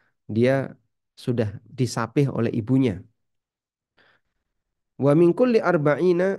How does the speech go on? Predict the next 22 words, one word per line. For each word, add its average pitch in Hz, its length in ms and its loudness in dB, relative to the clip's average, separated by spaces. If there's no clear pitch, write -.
musinna." 147 560 -4
Dan 127 320 -2
kalau - 480 0
empat 208 400 -2
puluh 180 160 2
ekor, 175 400 -2
maka 156 320 -6
kami 160 240 -2
diperintahkan 143 720 -4
untuk 139 320 -4
mengambil 135 480 0
musinnah. 139 560 -2
Musinnah 147 560 -2
kakaknya 147 400 -4
tabi. 120 400 -4
Berarti 117 320 -2
dia, 156 400 -2
musinnah 147 400 -2
ini 160 320 0
syarat 143 400 -6
sah 156 400 -6
kurban. 120 400 0